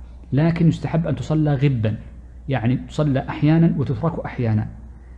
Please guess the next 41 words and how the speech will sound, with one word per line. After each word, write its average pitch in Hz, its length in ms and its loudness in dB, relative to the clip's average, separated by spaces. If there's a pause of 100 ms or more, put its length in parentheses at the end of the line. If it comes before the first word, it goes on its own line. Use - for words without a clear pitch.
لأن 139 240 6
عائشة 131 480 4 (480)
ذكرت 165 300 4
أن 151 100 6
النبي 143 160 6
صلى 143 80 2
الله 135 120 2
عليه 165 60 6
وسلم 170 140 8
لم 185 60 6
يكن 160 220 4
يصليها، 139 840 2 (720)
ونفي 135 1040 6
عائشة 147 400 2
رضي 139 220 4
الله 127 260 4
عنها 151 200 8
محمول 156 480 6
على 147 140 2
أقل 170 260 0
الأحوال 175 480 2 (100)
على 160 120 4
الترك - 340 0
أحيانا. 107 400 0 (1000)
والرواية 147 340 6
الثانية 160 340 4
وهي 127 100 2
اختيار 160 280 0
الشيخ - 240 -4
تقي 135 220 2
الدين 123 180 2
ويدل 139 300 4
لها 127 140 4
رواية 135 280 4
عند 135 140 4
الإمام 139 280 4
أحمد 127 280 -2
في - 60 -4
المسند، 127 460 2 (840)
أن 170 260 10
صلاة 147 400 2